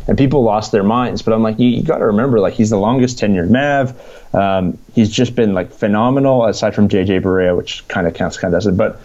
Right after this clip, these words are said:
um, I, I, I think what he brings offensively, like, the spacing, the rim running, is underrated. And if he just played five, if you were just gonna play him in, like, kind of the Enes Kanter role, where, like, yeah, we know we're gonna give up a lot of points when he's out there,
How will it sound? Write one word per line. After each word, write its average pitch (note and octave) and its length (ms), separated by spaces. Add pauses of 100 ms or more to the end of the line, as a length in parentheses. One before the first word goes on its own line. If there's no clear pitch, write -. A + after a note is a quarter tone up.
(280)
um, A2 420 (960)
I, - 60 (100)
I, D3 180
I C#3+ 60
think G#3 200
what E3 140
he D3 80
brings B2 380
offensively, B2+ 720
like, A2 180
the G#2+ 80
spacing, A#2 540
the G#2+ 100
rim G#2+ 220
running, A2 380 (300)
is G#2+ 140
underrated. B2 760 (120)
And A#2 200
if A#2+ 140
he D3+ 140
just E3 260
played D3 280
five, A2 520 (360)
if - 120
you A#2+ 80
were B2 80
just B2 160
gonna C3+ 140
play A#2 220
him A#2 100
in, A2 60
like, G#2 120
kind A2+ 100
of G#2+ 60
the G#2+ 120
Enes G2+ 280
Kanter G#2 380
role, G#2+ 200
where, G2 120
like, F#2 180
yeah, G#2+ 140
we G2 120
know G2+ 180
we're G2+ 120
gonna G2+ 100
give G2 160
up G2+ 80
a G2 40
lot F#2+ 180
of F#2 80
points G2+ 280
when F#2+ 80
he's F#2+ 100
out G#2 200
there, A#2 300